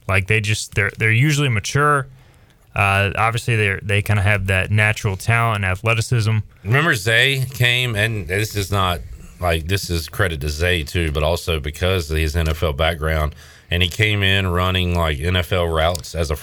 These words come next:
Speaker 2: freshman.
Speaker 1: Like, he just knew what to do.
Speaker 2: He belonged out there.
Speaker 1: It's the same thing with Blake Proehl, like,
Speaker 2: Yeah, exactly. Good point.
Speaker 1: late bloomer in high school, but just, like, knew, knew the game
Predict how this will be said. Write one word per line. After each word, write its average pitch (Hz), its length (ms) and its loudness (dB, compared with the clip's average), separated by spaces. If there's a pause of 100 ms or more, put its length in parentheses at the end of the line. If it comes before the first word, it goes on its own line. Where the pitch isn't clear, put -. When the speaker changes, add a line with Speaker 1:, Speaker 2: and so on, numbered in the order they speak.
(200)
Speaker 2:
freshman. 92 140 -6 (480)
Speaker 1:
Like, 107 120 2
he 117 140 0
just 107 180 -4
knew 110 200 2
what 110 140 -2
to 104 60 -2
do. 113 100 2
Speaker 2:
He 107 120 2
belonged 90 580 0 (100)
out 92 200 -2
there. 92 60 -2
Speaker 1:
It's 95 80 0
the - 40 -4
same 151 200 0
thing 143 120 2
with 117 120 -2
Blake 127 260 0
Proehl, 123 380 0
like, 101 260 2
Speaker 2:
Yeah, 113 220 2 (120)
exactly. 95 540 0 (200)
Good 87 140 -2
point. 92 220 -2 (120)
Speaker 1:
late 127 300 2
bloomer 135 300 0
in 120 60 0
high 127 220 2
school, 131 440 0
but 101 340 0
just, 104 340 -4
like, 92 280 -8
knew, 98 340 -2 (240)
knew 120 140 2
the 131 80 0
game 107 440 4